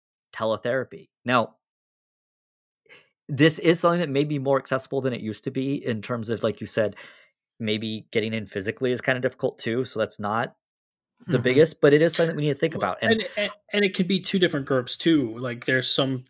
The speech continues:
Speaker 2: some folk who might have issues getting in physically, but have technology availability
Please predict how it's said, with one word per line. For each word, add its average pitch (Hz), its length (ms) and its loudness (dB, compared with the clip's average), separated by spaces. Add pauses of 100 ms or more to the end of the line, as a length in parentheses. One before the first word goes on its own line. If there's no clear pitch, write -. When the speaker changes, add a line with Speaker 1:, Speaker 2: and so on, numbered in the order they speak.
Speaker 2:
some 127 260 0
folk 120 300 -4
who - 80 -4
might 117 240 -6 (460)
have 127 260 -6
issues 123 420 -6
getting 123 380 -6
in 110 160 -16
physically, 135 640 -6 (340)
but 120 140 -4
have 131 560 -2
technology 127 680 -6
availability 113 840 -14